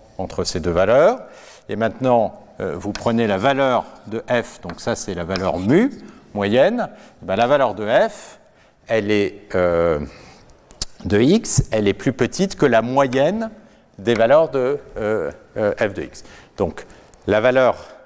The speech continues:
de l'espérance, f en l'espérance, ici, c'est plus petit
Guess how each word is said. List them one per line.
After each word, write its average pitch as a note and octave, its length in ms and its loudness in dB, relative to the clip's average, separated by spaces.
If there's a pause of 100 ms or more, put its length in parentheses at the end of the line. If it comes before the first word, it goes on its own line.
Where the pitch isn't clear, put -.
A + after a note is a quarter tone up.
(440)
de G2 80 -6
l'espérance, A#2 640 0 (160)
f - 380 0 (120)
en G2 60 -10
l'espérance, G#2 800 -2 (1080)
ici, C#3+ 420 2 (840)
c'est - 200 -4
plus C#3 200 0
petit C#3+ 520 0